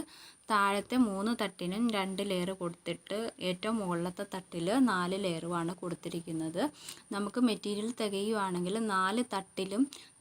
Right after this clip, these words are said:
നാല് ലെയർ വീതം വെച്ച് കൊടുത്താൽ അത്രയും ഭംഗിയാണ്. അതിനുശേഷം ലൈനിങ് സ്കർട്ട് പാർട്ടിൽ ഇഴപ്പിക്കാനുള്ള നാല് ഭാഗവും നമ്മളിവിടെ ഇഴപ്പിച്ച് കൊടുക്കുക. അതിനുശേഷം പിന്നെ നമുക്ക് ചെയ്യാനുള്ളതെന്ന് വെച്ചാൽ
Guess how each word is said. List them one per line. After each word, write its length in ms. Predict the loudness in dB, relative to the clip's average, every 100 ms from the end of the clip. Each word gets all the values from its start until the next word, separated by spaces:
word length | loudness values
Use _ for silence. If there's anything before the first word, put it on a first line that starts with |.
| 2
നാല് 280 | 2 4 2
ലെയർ 220 | 2 2 0 0
വീതം 320 | 0 0 0 -2
വെച്ച് 220 | -4 -2 -2
കൊടുത്താൽ 360 | -2 -4 -4 -6
അത്രയും 320 | -6 -4 -4 -2
ഭംഗിയാണ്. 640 | -2 -2 -2 -2 -2 4 4 4 -6 _ -20 _ _ _ _ 4
അതിനുശേഷം 580 | 8 8 8 6 8 8 10
ലൈനിങ് 400 | 8 4 2 0
സ്കർട്ട് 260 | 0 -4 -4 -2
പാർട്ടിൽ 320 | -2 -2 0 2 2
ഇഴപ്പിക്കാനുള്ള 680 | 0 -2 -2 -2 0 -2 0
നാല് 180 | 0 0 0
ഭാഗവും 280 | 0 0 -2 -2
നമ്മളിവിടെ 400 | -2 -2 0 0 0
ഇഴപ്പിച്ച് 380 | -2 -6 -4 -2
കൊടുക്കുക. 420 | -2 -4 -4 -2 2 4 2 -2 _ _ _ 0
അതിനുശേഷം 720 | 4 4 4 2 2 0 0 2
പിന്നെ 240 | 0 0 -2
നമുക്ക് 300 | -2 -4 -4 -4
ചെയ്യാനുള്ളതെന്ന് 800 | -2 -2 -2 -4 -4 -2 0 0
വെച്ചാൽ 380 | -2 -6 -6 -4